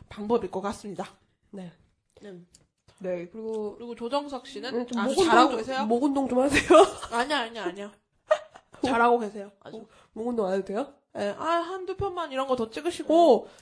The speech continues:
Speaker 1: 영화 주연하시면 웬만한, 음, 배우 이름급
Speaker 2: 예.
Speaker 1: A급 정도 배우가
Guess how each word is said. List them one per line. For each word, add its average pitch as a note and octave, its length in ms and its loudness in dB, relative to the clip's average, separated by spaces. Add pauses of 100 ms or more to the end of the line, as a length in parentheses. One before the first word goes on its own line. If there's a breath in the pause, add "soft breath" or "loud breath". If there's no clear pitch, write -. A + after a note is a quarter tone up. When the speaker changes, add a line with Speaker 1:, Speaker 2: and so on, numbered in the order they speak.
Speaker 1:
영화 C4 200 -2
주연하시면 C4+ 920 -2 (300 soft breath)
웬만한, C4 640 -2
음, G#3 260 -12 (120)
배우 B3+ 500 -6 (580)
이름급 C4+ 540 -10 (540)
Speaker 2:
예. G3+ 280 -6
Speaker 1:
A급 C4 400 -6
정도 B3 280 -8
배우가 A3 540 -4